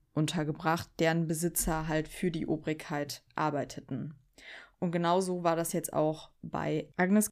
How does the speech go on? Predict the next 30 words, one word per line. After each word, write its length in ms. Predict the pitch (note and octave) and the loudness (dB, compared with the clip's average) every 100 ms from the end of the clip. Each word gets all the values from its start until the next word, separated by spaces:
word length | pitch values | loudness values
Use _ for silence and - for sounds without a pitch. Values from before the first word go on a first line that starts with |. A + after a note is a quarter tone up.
| - | 0
Agnes 360 | F#3+ G#3 G#3 | 2 4 2
kommt 220 | - G3+ - | 2 0 0
also 240 | E3+ E3+ | 0 0
auf 140 | E3+ | -2
den 280 | - F3 E3+ | -2 0 0
Stora 440 | - F3 F#3 F3 E3 | 0 0 2 2 2
Borghof 840 | D#3+ E3 F#3+ - D#3 E3 A3 - | 4 2 2 -4 0 0 0 -4
und 320 | - E3+ E3+ | -2 2 2
der 120 | E3 E3 | 2 2
Landrat 520 | D#3+ E3+ F3 D#3 D#3 | 2 2 0 -2 -2
ist 200 | - - | -4 2
sehr 200 | D#3 D#3 | 2 2
zufrieden 460 | - - B3+ B3+ | -2 0 6 8
mit 160 | A#3 A3 | 8 6
dieser 380 | G3 F3+ F3 - - - - - | 2 4 2 0 -12 -16 -8 2
Entscheidung, 760 | E3 - - F3+ F#3+ F3+ F#3 - - - | 2 2 4 6 6 6 2 -2 -14 2
weil 200 | E3+ E3+ | 6 6
er 240 | - D#3+ | 4 2
hofft, 300 | F3+ F#3 - | 2 0 0
dass 240 | D#3+ - - | 0 0 2
Ag-, 280 | D#3+ E3+ - - | 2 0 -6 0
äh, 200 | E3 D#3+ | 2 4
dass 220 | D#3+ - | 0 2
Agnes 460 | - E3 F3+ E3+ - | 0 2 2 2 2
dort 340 | D3+ E3 - - - - | 2 2 -2 -10 -18 -4
im 220 | E3 E3+ | 0 2
Haus 280 | F3+ A#3+ C4 | 6 6 4
von 320 | - G3 F#3+ | 0 0 0
aufrechten 760 | - E3+ A3 - F3 F3+ - F3 | 4 6 4 2 -2 -2 -2 -2
Christmenschen, 920 | - F#3+ - D#3 D3+ D3+ - E3 | 0 0 0 0 0 0 0 2